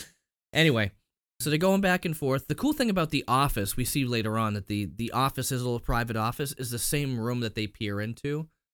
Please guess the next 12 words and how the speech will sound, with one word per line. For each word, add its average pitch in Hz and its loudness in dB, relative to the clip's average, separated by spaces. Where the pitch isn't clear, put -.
um, 95 -2
lately 117 -2
when, 107 -2
when 113 0
we 107 -2
show 107 -4
the 101 -4
flashback 101 -4
of 95 -16
when 101 -2
they're 92 -2
kids. 107 -6